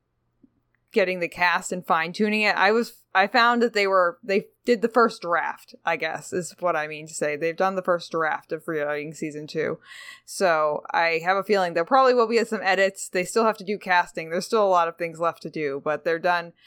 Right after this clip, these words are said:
with the initial, the initial writing of the first, of the second season, which is exciting, 'cause soon we might get some casting, and Jeff knows who I'm excited to get casted. I'm not going to say anything, because people who have not read the books and have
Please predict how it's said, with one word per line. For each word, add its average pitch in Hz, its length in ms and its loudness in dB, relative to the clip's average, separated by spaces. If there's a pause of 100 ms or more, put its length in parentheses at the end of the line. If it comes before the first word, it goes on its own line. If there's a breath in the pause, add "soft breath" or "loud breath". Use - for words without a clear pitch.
(180 loud breath)
with 185 140 -2
the 208 120 2
initial, 202 520 2 (100)
the 190 160 0
initial 196 360 0
writing 147 480 -6 (180)
of 156 260 -2 (180)
the 165 120 -6
first, - 360 -6 (200)
of 165 140 -4
the 160 60 -10
second 143 280 -8
season, - 380 -12 (420)
which 254 160 0
is 359 100 0
exciting, 381 640 2
'cause 220 180 -4
soon 285 200 0
we 247 100 2
might 196 160 0
get 185 160 -2
some 165 100 -14
casting, 196 440 -2
and 160 100 -14
Jeff 180 220 -2
knows 180 240 0
who 165 80 -2
I'm 202 180 2
excited 160 420 -6
to - 80 -16
get 156 200 -6
casted. 151 500 -6 (260 loud breath)
I'm 185 140 0
not 285 160 4
going - 140 -2
to 202 80 -4
say 269 240 2
anything, 185 420 -4
because 165 460 -4 (240 loud breath)
people 294 260 0
who 233 120 4
have 190 120 2
not 214 160 0
read 226 160 2
the 202 80 -2
books 240 320 -2
and 185 160 0
have 180 340 -2